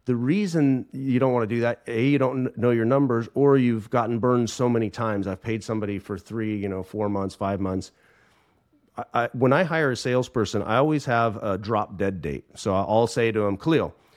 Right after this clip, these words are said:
I'm gonna hire you. I have a hundred percent confidence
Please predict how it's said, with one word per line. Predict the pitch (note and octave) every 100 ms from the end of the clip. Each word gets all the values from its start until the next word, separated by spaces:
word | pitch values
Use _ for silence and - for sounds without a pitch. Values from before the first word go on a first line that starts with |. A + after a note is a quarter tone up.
| _ -
I'm | C#3
gonna | D#3 B2
hire | C3+ C3+
you. | B2+ C3 B2+ B2+ -
I | A2+ A2+ A2 G#2
have | A#2
a | A2
hundred | - E3 D3+
percent | C#3+ B2+ A#2+
confidence | C#3 A#2 - A#2+ A#2 G#2+ A#2+